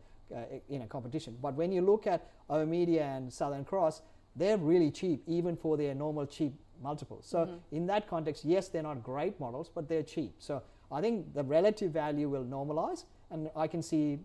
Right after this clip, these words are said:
Speaker 1: thirty, forty, fifty percent on both of those stocks.
Speaker 2: It's unfair to not ask you, Howard, if you have any view on oOh!media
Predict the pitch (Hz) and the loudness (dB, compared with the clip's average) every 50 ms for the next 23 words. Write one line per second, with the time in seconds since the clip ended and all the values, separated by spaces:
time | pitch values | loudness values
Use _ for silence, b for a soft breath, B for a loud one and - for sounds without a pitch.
0 | - - - 165 160 160 160 156 151 - - 147 151 147 147 151 147 - 151 - | -10 -4 0 2 2 4 4 2 2 0 -2 -2 0 0 0 0 -2 -2 -4 -6
1 | 143 - 143 - 147 135 135 127 123 120 120 120 123 117 120 110 117 123 131 135 | -6 -6 -6 -8 -8 -8 -8 -8 -8 -8 -8 -8 -8 -8 -8 -6 -4 -4 -4 -6
2 | - - 85 90 - b b b b 254 240 247 240 247 285 285 285 - - 247 | -8 -12 -16 -16 -18 b b b b 0 0 0 2 0 0 0 0 2 4 6
3 | 233 240 226 233 226 214 202 202 196 190 185 185 - - 214 196 196 190 190 185 | 6 6 4 2 -4 -2 0 0 0 0 -2 -4 -6 -6 -6 -6 -4 -4 -2 -2
4 | 170 165 156 156 160 - - 202 - - - 180 170 170 170 170 165 175 185 170 | 0 0 0 -2 -4 -6 -10 -12 -12 -12 -10 -8 -6 -4 -4 -4 -6 -6 -6 -6
5 | 170 165 165 165 175 175 170 170 165 170 170 165 - 180 175 170 170 170 170 170 | -4 -4 -6 -6 -6 -4 -4 -4 -4 -4 -6 -6 -6 -6 -4 -4 -4 -4 -4 -4
6 | 170 165 160 156 160 156 | -2 -2 0 0 -2 -4